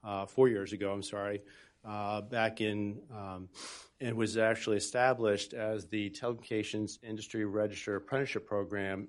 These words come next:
in two thousand seventeen. And we're the national sponsor, so we actually hold the accredited standards, uh, program for the Department of Labor. And so our job is to train,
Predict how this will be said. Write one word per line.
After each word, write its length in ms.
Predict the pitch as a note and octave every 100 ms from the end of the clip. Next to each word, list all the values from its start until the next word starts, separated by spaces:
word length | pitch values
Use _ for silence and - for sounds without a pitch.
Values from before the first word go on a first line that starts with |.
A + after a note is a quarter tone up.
| -
in 320 | G2+ F#2+ F#2+ - - - _ _ _
two 180 | - B2
thousand 400 | A2 G#2+ G#2 F#3+
seventeen. 920 | - G#2+ G2 F#2+ - - D#3+ F#2 E2+ - _ _ _ -
And 240 | G#2+ G#2
we're 180 | A2+ D3
the 100 | C3+
national 420 | A#2 A2+ G#2 A#2+
sponsor, 560 | - - G2 F#2+ - G#2
so 260 | - G#2 G#2
we 180 | A#2
actually 300 | A#2 A2 A2+
hold 480 | A2 - C#3 C#3 B2
the 100 | A2
accredited 580 | G2 - A2+ G#2+ G#2 G2+
standards, 840 | - - A2 A2+ G#2+ F#2+ F#2+ - - - - _
uh, 300 | G#2 F#2+ F#2+
program 840 | F#2 - A#2 G#2+ G#2+ G2 F#2 F2+ F#2+ _ _ _ G2+
for 360 | - A#2+ A2+ A2
the 80 | G#2+
Department 460 | G2+ A2 G2+ G2+
of 60 | F#2+
Labor. 440 | G#2 G#2 G2 F2 - - - _
And 100 | G#2+
so 220 | - A2
our 160 | A#2+ E3+
job 420 | E3 A2 G#2+ G2+
is 280 | G#2 F#2+ -
to 240 | A2+ G#2+ G2+
train, 760 | - B2+ A#2 G#2+ G2+ G2+ G2+